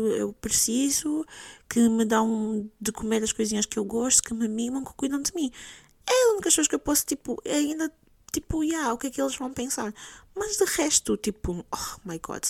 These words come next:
não. Está na altura de eu começar a ignorar o que é que os outros vão pensar. Está na altura de eu fazer aquilo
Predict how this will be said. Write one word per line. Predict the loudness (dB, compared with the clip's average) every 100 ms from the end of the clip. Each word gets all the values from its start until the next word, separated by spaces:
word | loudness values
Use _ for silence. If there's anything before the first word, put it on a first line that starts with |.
| -6
não. | -8 -6 -6 -8 _ _ _ _ _ 0
Está | 2 4 4
na | 2
altura | 0 0 -2 -2
de | -4 -8 -2
eu | 0 0 -4 -10 _ _ _ -20 _ _ _ -10
começar | -4 0 0 0 -2 -2 -4 -8 _ -6
a | -4 -2
ignorar | -2 -2 -2 -4 -6 -10 -14 _
o | -12
que | -4
é | -4
que |
os | -4
outros | -4 -6
vão | -6
pensar. | -8 -6 -6 -10 -18 _ -20 -20 -20
Está | -12 -2
na | -2
altura | 0 0
de | 0 0
eu | -2
fazer | -2 -4 -6
aquilo | -6 -8 -12